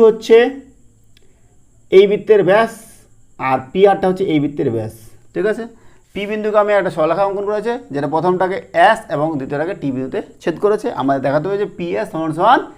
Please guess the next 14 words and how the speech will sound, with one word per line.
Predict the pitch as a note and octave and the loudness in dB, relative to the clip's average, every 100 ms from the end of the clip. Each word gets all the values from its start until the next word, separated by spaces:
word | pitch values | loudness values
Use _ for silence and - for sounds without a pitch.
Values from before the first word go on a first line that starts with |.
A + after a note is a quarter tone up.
| _ _ - | _ _ -6
এসটি। | D3 G#3 A#3+ - - E3 G#2 - - _ - _ _ - - - | 0 0 0 -12 -6 -4 -4 -12 -20 _ -20 _ _ -20 -20 -10
করছি | D3+ C#3 C#3 | -8 -6 -8
আমরা। | - G2+ - - - - - _ _ _ _ _ _ _ _ _ _ _ _ _ _ _ _ _ _ _ _ _ _ - - - - | -8 -12 -16 -20 -20 -20 -20 _ _ _ _ _ _ _ _ _ _ _ _ _ _ _ _ _ _ _ _ _ _ -20 -20 -20 -10
একবার | D3 D#3 F#3 G3+ | -6 -2 0 0
লিখছি | - | 0
আমরা, | G3+ G#3 G3 | -2 -2 -2
প্রমাণ | E3+ F3+ E3+ | 0 0 -2
কী | |
করতে | F3 E3+ F#3+ | -6 -4 -4
হবে? | F3+ G#3+ A#3 _ _ _ _ _ _ _ _ _ _ _ _ _ _ _ _ - - _ - | -4 -6 -10 _ _ _ _ _ _ _ _ _ _ _ _ _ _ _ _ -20 -20 _ -8
প্রমাণ | C#3+ D3+ E3+ F3 F#3+ F#3 - - _ _ _ _ _ _ - - _ _ _ _ _ _ _ _ - _ _ _ | -4 -2 0 0 -2 -6 -16 -20 _ _ _ _ _ _ -20 -20 _ _ _ _ _ _ _ _ -20 _ _ _
করতে | C#3+ C#3+ C#3+ D#3 A#2 | -6 -6 -4 -6 -4
হবে | C3+ C#3+ C3 C#3 - - - _ _ _ _ - _ - _ - _ _ _ - B2 | -4 -2 -2 -4 -8 -20 -20 _ _ _ _ -20 _ -20 _ -20 _ _ _ -14 -10
যে | A2+ | -4